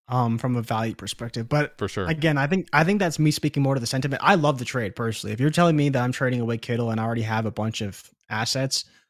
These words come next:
Speaker 1: um, Doubs, I don't, again, people may like Doubs. I don't really think he's gonna be much of anything after this season. Uh,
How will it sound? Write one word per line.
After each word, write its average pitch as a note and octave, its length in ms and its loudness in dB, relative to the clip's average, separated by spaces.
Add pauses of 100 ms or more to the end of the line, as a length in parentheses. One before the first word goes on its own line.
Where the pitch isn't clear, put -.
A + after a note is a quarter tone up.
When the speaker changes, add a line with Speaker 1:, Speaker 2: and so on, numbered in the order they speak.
(140)
Speaker 1:
um, A2+ 280 0
Doubs, C#3 500 6
I B2 100 2
don't, B2+ 240 4 (200)
again, A2 340 -2
people C#3 180 2
may C#3 140 6
like C3+ 240 2
Doubs. C#3 240 4
I B2 140 4
don't B2 180 0
really B2 160 0
think A#2 160 -2
he's A2+ 100 -2
gonna G#2+ 100 -2
be A2 40 0
much A2+ 180 -2
of A2 80 -6
anything A2+ 360 0
after A#2 180 -2
this A#2+ 180 -2
season. C3 360 -2 (520)
Uh, G2+ 280 -2